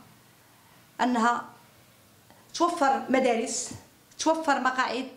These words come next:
لتستوعب عدد التلاميذ النازحين،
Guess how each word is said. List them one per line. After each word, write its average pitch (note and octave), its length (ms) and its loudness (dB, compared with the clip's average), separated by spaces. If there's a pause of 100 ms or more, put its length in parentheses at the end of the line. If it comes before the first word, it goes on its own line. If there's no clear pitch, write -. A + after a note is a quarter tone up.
(120)
لتستوعب D4+ 680 4 (300)
عدد C4 320 2 (460)
التلاميذ C4 640 2 (380)
النازحين، B3 840 2